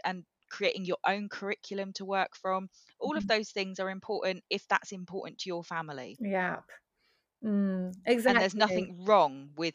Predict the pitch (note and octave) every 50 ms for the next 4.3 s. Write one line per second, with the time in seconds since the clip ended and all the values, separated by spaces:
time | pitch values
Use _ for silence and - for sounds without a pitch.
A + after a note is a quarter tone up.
0 | _ - C3+ B2+ G#2+ - _ _ _ _ _ _ _ _ _ _ - - - -
1 | - G#3+ G#3+ G#3 G#3 G3+ G#3+ A#3+ A#3+ - G#3 - G#3+ G#3 - A3 G#3 G3+ G#3 G3+
2 | G#3 G#3+ F#3+ F3+ E3+ E3+ E3+ - F#3 - - - - - - G3+ F#3 F#3 F#3 F#3
3 | - - - - - - - - A3+ A3 G#3 F3+ D#3+ D#3 D#3+ - - - G#3 G#3
4 | - - - - - -